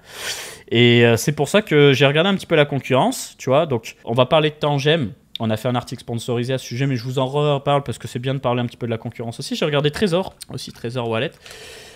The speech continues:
Euh, moi, j'étais pas trop branché Trésor à l'époque. Euh, je sais pas, ça me plaisait pas trop. J'avais entendu des, des, des bizarreries de par le fait que, euh,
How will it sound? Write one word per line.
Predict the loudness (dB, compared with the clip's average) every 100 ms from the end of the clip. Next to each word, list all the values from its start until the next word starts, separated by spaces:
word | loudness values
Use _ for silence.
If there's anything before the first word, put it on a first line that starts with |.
| -2
Euh, | 6 8
moi, | 8 6
j'étais | 4 2 0
pas | -2
trop | -2 -4
branché | -2 -2 -4 -6
Trésor | -4 -2 2 4
à | 4
l'époque. | 2 0 -4 -4
Euh, | -2 0
je | -2
sais | 0
pas, | 0 0
ça | -2
me | -6
plaisait | -6 -6 -4
pas | -6
trop. | -6 -2 0 0
J'avais | 0 -2 -2
entendu | -4 -6 -8
des, | -8 -10 -12 -20 -20 -6
des, | -2 0
des | 0 -2
bizarreries | -2 2 2 2 -4 -4
de | -6
par | 0 0 0
le |
fait | -2 -6 -8
que, | -8
euh, | -6 -6 -6 -8